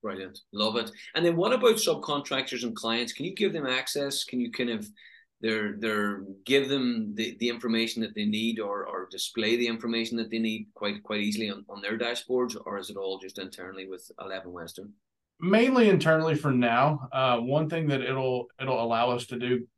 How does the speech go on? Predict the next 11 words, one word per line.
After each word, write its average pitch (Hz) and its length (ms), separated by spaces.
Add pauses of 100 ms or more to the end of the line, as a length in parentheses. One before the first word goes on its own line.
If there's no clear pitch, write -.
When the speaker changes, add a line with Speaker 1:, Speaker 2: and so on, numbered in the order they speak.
Speaker 2:
Brett 127 280
mentioned 135 380
the 120 220
on-screen 123 460
takeoff 123 480
function. 131 560 (500)
Uh, 117 220
we'll 143 140
be 156 140
able 151 280
to, 127 560